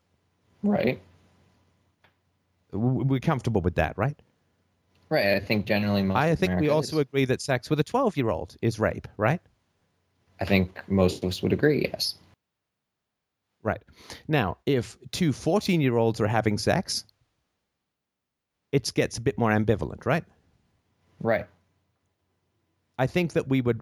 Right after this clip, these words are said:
Speaker 2: recognize that that may not be that productive, but I don't think that we would throw them in jail for rape, right?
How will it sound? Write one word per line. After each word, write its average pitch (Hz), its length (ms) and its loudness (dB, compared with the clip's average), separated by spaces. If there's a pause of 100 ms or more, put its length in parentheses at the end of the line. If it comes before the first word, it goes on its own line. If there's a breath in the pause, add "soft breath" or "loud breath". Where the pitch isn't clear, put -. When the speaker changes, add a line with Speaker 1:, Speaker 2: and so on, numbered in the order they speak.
Speaker 2:
recognize 131 640 0
that 107 240 -2
that 113 260 0
may 120 160 2
not 113 240 2
be 113 120 0
that 107 260 0
productive, 135 640 -2 (1080 soft breath)
but 135 480 0 (460)
I 127 80 4
don't 127 240 0
think 113 160 0
that 101 140 -2
we 107 100 2
would 98 160 0
throw 107 200 0
them 92 120 0
in 92 140 2
jail 90 260 2
for 92 140 0
rape, - 400 -2
right? 113 240 0